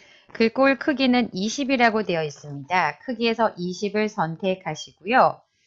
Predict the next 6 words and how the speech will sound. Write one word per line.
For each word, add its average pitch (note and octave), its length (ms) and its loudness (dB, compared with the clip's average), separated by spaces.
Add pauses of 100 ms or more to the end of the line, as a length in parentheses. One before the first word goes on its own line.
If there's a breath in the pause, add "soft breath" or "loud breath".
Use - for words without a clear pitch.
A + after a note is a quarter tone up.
(200)
행의 E4 240 4
높이를 B3 600 2
삼십으로 C4+ 600 -2
지정하기 F3+ 520 -2
위-, C#3+ 260 -8 (100)
위해서, D#3 580 2